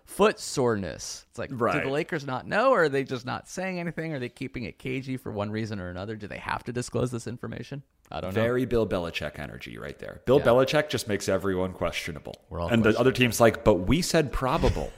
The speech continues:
Speaker 2: and we said doubtful." Like, you can't just say questionable. It's like, "They're questionable. Next question." <laughs>
Speaker 1: Foot, his foot hurts. But I, I know, I'm hoping D'Lo's coming back. I feel like he's a very important cog when LeBron is sitting. Like, he's our secondary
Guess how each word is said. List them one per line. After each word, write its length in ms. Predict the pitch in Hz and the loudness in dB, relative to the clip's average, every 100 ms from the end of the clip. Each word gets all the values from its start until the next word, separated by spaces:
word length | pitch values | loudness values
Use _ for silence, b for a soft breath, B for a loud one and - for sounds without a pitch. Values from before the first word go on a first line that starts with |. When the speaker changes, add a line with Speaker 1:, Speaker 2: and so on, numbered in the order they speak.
| - | -2
Speaker 2:
and 160 | 113 | 4
we 120 | 139 | 6
said 320 | 170 - 170 113 | 8 8 6 6
doubtful." 600 | 127 143 - - 92 - | 6 6 4 -2 -2 0
Like, 180 | 92 - | -2 0
you 80 | 135 | -2
can't 320 | - 151 - | 4 4 4
just 160 | 160 - | 2 6
say 100 | 135 | 8
questionable. 320 | - - 101 | 8 6 4
It's 80 | 90 | 2
like, 160 | 87 | 0
"They're 140 | 104 98 | 2 2
questionable. 580 | - 110 - - 73 | 8 8 8 -4 -8
Next 280 | 76 87 - | -6 -6 -2
question." 400 | - 107 - 147 | 6 6 6 4
<laughs> 420 | - - 233 - | 4 4 4 4
Speaker 1:
Foot, 160 | - - | 0 0
his 180 | 110 - | -2 -6
foot 300 | - 101 - | -6 -6 -6
hurts. 440 | - 73 64 - - | -12 -12 -12 -18 -8
But 220 | 110 101 | -6 -4
I, 220 | 147 175 123 | -2 -2 -2
I 100 | 113 | -4
know, 100 | 110 | -2
I'm 160 | 104 | -2
hoping 400 | 101 127 - 117 | -2 -2 -2 -4
D'Lo's 360 | 117 127 139 135 | -6 -6 -6 -6
coming 220 | - 110 | -8 -8
back. 220 | 98 - | -6 -6
I 80 | 85 | -8
feel 160 | - - | -8 -8
like 120 | 135 | -6
he's 120 | 120 | -8
a 80 | 107 | -10
very 260 | 98 110 104 | -8 -6 -6
important 460 | 98 95 87 80 | -6 -10 -10 -16
cog 400 | - - 98 82 | -12 -8 -6 -6
when 160 | 80 82 | -8 -12
LeBron 300 | 76 87 80 | -8 -8 -8
is 100 | 80 | -10
sitting. 340 | - 78 60 | -10 -10 -10
Like, 260 | 62 58 - b b b | -10 -12 -14 b b b
he's 360 | _ 113 113 107 | _ -6 -6 -4
our 300 | 101 98 95 | -4 -4 -4
secondary 720 | - 95 - 90 78 92 80 | -6 -10 -10 -10 -8 -8 -8